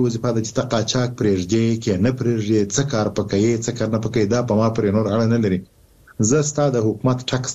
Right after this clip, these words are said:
درکوم د لارې، د موټر کرایه دې درکوم، د ټرین کرایه دې درکوم، د پورټ ټکس درکوم، ډیمرج درکوم، د، اه، ټوله شان تا درکوم. نور چې ستا ملک ته دا، اه، داخلیږي، ته یو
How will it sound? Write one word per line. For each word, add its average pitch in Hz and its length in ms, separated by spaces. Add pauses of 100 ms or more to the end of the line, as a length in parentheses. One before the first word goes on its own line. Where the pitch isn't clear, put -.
درکوم 107 320 (100)
د - 20 (120)
لارې، 110 260 (400)
د 107 40 (100)
موټر 98 280 (100)
کرایه 104 280
دې 110 180
درکوم، 101 380 (140)
د - 20 (120)
ټرین 107 300
کرایه 101 260
دې 98 120
درکوم، 98 380 (100)
د 95 80 (100)
پورټ 120 200 (100)
ټکس 113 200 (100)
درکوم، 107 400 (120)
ډیمرج 98 320 (100)
درکوم، 101 400 (120)
د، - 20 (560)
اه، 104 180 (160)
ټوله 160 300
شان 127 180
تا 127 100 (120)
درکوم. 131 280 (1200)
نور 147 140
چې - 220
ستا 156 160
ملک 165 220
ته 131 140
دا، 120 80
اه، 113 1300 (260)
داخلیږي، 120 580 (380)
ته 143 60 (120)
یو 110 80